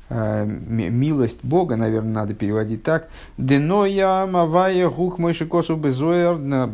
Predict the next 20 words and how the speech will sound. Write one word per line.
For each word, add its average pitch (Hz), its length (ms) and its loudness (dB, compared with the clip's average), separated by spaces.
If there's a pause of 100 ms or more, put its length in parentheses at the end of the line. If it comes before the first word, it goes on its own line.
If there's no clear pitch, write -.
(180)
а 123 220 2
Ноем 165 280 0
шинимшах 151 540 -4
мишем 156 400 -2
Авая». 135 460 2
Что - 160 -4
такое 135 320 0
Ноем 131 360 0
Авая? 113 540 -2 (1040)
М, 113 340 -2
э, 117 340 2 (260)
это, 151 720 2
как 143 320 2
пишет 117 320 0
Зоар, 107 460 -2 (720)
э, 113 420 2
Ноем, 208 680 0 (100)
который 147 420 2
привлекается 147 1120 0 (180)
из 185 360 -2